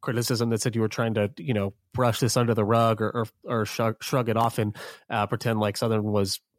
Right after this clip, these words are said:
everything was fine. But what you're clearly saying is, no, everything's not fine.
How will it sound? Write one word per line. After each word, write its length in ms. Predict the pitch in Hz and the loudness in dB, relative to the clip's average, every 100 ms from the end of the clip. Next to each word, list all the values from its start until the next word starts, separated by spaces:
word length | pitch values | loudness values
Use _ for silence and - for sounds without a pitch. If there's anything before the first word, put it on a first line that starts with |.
| - | -10
everything 380 | 120 110 113 110 | -4 -2 0 0
was 140 | 107 | 0
fine. 320 | 143 127 101 | 2 2 0
But 160 | 104 107 | 0 0
what 100 | 123 | 2
you're 140 | 117 | 0
clearly 340 | - 147 151 131 | 0 2 4 4
saying 240 | 131 131 | 4 4
is, 180 | 113 107 | 2 2
no, 440 | 113 135 127 104 | 4 4 4 4
everything's 520 | 127 120 123 120 104 101 | 2 2 0 0 -2 0
not 280 | 110 123 | 0 0
fine. 420 | - 104 87 85 | -2 -4 -2 -6